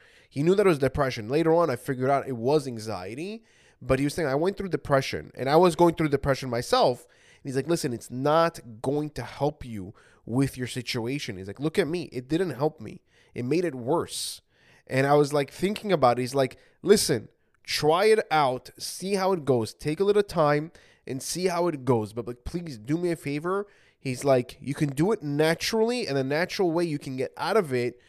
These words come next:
but with the medication, it's much harder to get off medication." And until today, he's having a sh-,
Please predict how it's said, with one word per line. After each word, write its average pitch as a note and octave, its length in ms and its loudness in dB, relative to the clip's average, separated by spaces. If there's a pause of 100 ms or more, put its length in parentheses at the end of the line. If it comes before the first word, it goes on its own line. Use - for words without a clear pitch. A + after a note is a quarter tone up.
(180)
but B2+ 80 -8
with B2 120 -4
the C#3 60 2
medication, C#3 520 -4
it's A#2+ 140 -12
much A#2+ 260 -8
harder C#3 340 -4
to A#2 100 -12
get B2+ 200 -4
off B2 220 -8
medication." B2 680 -6
And G#2+ 140 -6
until F3 180 -6
today, F#3+ 300 -4
he's D3 220 -8
having D3+ 260 -2
a C3 80 -2
sh-, - 160 -12